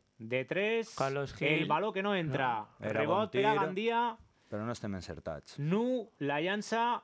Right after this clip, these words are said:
Speaker 2: Ah.
Speaker 1: tampoc entra en el rebot i zona. És que no en, no està entrant molt res
Speaker 2: Ah,
Speaker 1: ara
Speaker 2: no.
Speaker 1: mateix, eh?
Speaker 2: Shea també, també se n'ha anat.
Speaker 1: Baló per a ells,
Speaker 2: Bon
Speaker 1: tampoc
Speaker 2: rebot de
Speaker 1: ha
Speaker 2: Nu.
Speaker 1: entrat el,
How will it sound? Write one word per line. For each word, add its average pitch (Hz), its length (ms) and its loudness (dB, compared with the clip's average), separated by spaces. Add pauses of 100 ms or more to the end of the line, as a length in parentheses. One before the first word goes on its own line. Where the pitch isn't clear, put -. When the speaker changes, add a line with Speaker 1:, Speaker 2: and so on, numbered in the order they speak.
(120)
Speaker 2:
Ah. 175 60 -4
Speaker 1:
tampoc 135 420 0
entra 208 300 0
en 196 60 2
el 185 40 2
rebot 196 280 0
i 170 60 2
zona. 208 460 0
És - 100 -18
que - 120 -6
no 160 100 2
en, 196 220 0
no 151 120 2
està 196 220 0
entrant 196 300 0
molt 233 200 0
res 180 360 -2
Speaker 2:
Ah, 175 40 4
Speaker 1:
ara 160 80 2
Speaker 2:
no. 160 60 2
Speaker 1:
mateix, 120 340 -2
eh? 180 80 2
Speaker 2:
Shea 156 220 0
també, 160 600 0 (540)
també 131 300 -2
se 127 160 -6
n'ha 120 120 -2
anat. 107 320 -4 (260)
Speaker 1:
Baló 127 420 -2
per 147 140 -2
a 143 100 0
ells, 175 540 -2
Speaker 2:
Bon 143 160 0
Speaker 1:
tampoc 135 120 2
Speaker 2:
rebot 127 200 0
de 165 60 -2
Speaker 1:
ha 165 40 0
Speaker 2:
Nu. 156 60 -4
Speaker 1:
entrat 165 280 0
el, 151 580 0